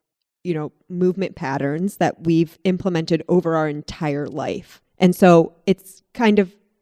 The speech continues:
how can we think that maybe going in for one time or getting, you know, one back crack, that it's gonna solve that issue or, you know, make us better instantly? Like, it's truly a journey, just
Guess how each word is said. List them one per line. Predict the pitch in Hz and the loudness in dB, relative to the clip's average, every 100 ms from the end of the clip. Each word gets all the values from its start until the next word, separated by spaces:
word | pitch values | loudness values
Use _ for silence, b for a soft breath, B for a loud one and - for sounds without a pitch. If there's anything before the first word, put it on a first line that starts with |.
| _ - | _ -8
how | - 226 | 2 2
can | 254 226 | 4 0
we | |
think | 190 190 175 - | 2 2 0 0
that | 170 | 0
maybe | 180 165 165 | 0 -2 2
going | 185 170 165 | 6 6 6
in | 160 | 0
for | 156 170 | -2 -4
one | 156 160 156 156 | -2 -2 -2 -4
time | 156 160 139 156 220 b b b | -6 -4 -2 -2 -2 b b b
or | - 180 | 2 2
getting, | 156 185 180 170 | 4 0 0 -2
you | 170 | -2
know, | 160 | -4
one | 147 156 165 165 160 175 - - _ - | -4 -2 -2 -2 -6 -12 -18 -20 _ -2
back | 165 156 _ | -2 -2 _
crack, | - 165 160 - - _ - | -2 0 0 -4 -12 _ -2
that | 190 151 - | 0 0 -4
it's | 185 | -10
gonna | - 175 156 - _ | -6 -6 -8 -12 _
solve | - - 156 - | -6 0 0 0
that | 160 147 | -4 -6
issue | - - 180 170 196 | -8 -6 -2 0 0
or, | 175 165 147 208 _ _ _ _ _ - | 0 0 -2 -6 _ _ _ _ _ 4
you | |
know, | 196 | 6
make | 170 175 170 | 6 4 2
us | - | -4
better | 170 156 | -4 -4
instantly? | 160 156 156 135 | -6 -8 -8 -6
Like, | 160 | -4
it's | 180 - - _ | -4 -6 -10 _
truly | - 196 170 156 | 4 4 4 0
a | |
journey, | 147 101 110 139 185 | -4 -6 -6 -10 -6
just | 170 - | -6 -6